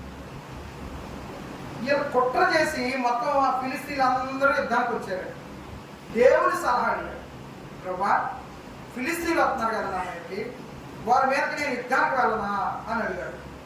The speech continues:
దేవుడు వెళ్ళమంటేనే వెళ్తాడు, దేవుడు వెళ్ళొద్దంటే వెళ్ళడు. దేవుడు ఏమన్నాడంటే "వెళ్ళు" అన్నాడు. విజయం వచ్చింది, దావీదు గెలిచాడు, ఫిలిస్తీన్లు ఓడిపోయారు,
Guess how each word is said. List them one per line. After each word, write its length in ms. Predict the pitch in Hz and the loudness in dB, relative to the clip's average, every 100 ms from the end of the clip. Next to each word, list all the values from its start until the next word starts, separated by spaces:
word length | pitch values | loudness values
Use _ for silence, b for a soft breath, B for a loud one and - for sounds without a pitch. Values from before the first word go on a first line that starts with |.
| - - - - - | -16 -14 -14 -14 -8
దేవుడు 260 | 220 240 269 | 2 4 6
వెళ్ళమంటేనే 720 | 262 233 247 247 247 254 262 | 4 4 4 4 4 2 2
వెళ్తాడు, 320 | 247 220 - - - - - - | 2 0 -2 -6 -12 -14 -12 -4
దేవుడు 260 | 214 220 | 2 2
వెళ్ళొద్దంటే 720 | 202 202 202 208 220 233 - - - - - - - | 2 0 -2 -4 -4 -6 -8 -12 -14 -14 -14 -12 -8
వెళ్ళడు. 460 | 175 170 165 170 - - - - - - - - - - - - - | -6 -4 -6 -8 -10 -12 -12 -12 -12 -12 -12 -12 -12 -14 -12 -10 -4
దేవుడు 260 | 220 247 247 | 6 8 10
ఏమన్నాడంటే 800 | 247 226 220 214 214 254 - - 202 | 6 2 0 -2 -2 -4 -4 -4 0
"వెళ్ళు" 400 | 220 220 214 208 | 0 2 2 2
అన్నాడు. 380 | 185 - - - - - - - - - - - - - - - - - - | 0 -4 -8 -12 -14 -12 -12 -14 -16 -14 -14 -14 -12 -12 -12 -12 -12 -12 -6
విజయం 300 | 214 202 269 | -2 2 4
వచ్చింది, 520 | 233 214 196 180 156 - - - - - - - - - - - | 4 2 -2 -4 -4 -8 -8 -8 -8 -10 -12 -12 -10 -10 -10 2
దావీదు 400 | 190 240 247 - | 4 4 4 2
గెలిచాడు, 420 | 214 - - - - - - - - - | 0 0 -4 -4 -8 -12 -12 -12 -12 -6
ఫిలిస్తీన్లు 500 | 220 220 254 233 214 | -4 -2 -2 2 2
ఓడిపోయారు, 460 | 202 202 185 175 | 2 2 0 0